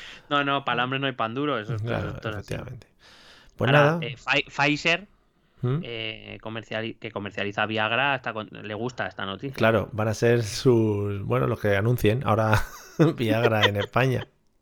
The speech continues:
Speaker 1: Claro.
Speaker 2: <laughs> Madre mía. Vaya dos. Pues
Speaker 1: Bueno.
Speaker 2: nada, ahí lo dejo. Creo que, ya digo,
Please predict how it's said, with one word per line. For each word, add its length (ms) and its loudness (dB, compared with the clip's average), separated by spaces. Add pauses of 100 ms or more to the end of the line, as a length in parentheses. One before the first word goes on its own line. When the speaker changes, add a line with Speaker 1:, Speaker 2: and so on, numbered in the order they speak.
(280)
Speaker 1:
Claro. 340 -4 (140)
Speaker 2:
<laughs> 140 -20
Madre 360 0
mía. 260 -4 (600)
Vaya 280 2
dos. 300 -2 (460)
Pues 140 0
Speaker 1:
Bueno. 160 6
Speaker 2:
nada, 180 2
ahí 140 0
lo 100 6
dejo. 280 2
Creo 200 2
que, 240 4
ya 140 4
digo, 300 0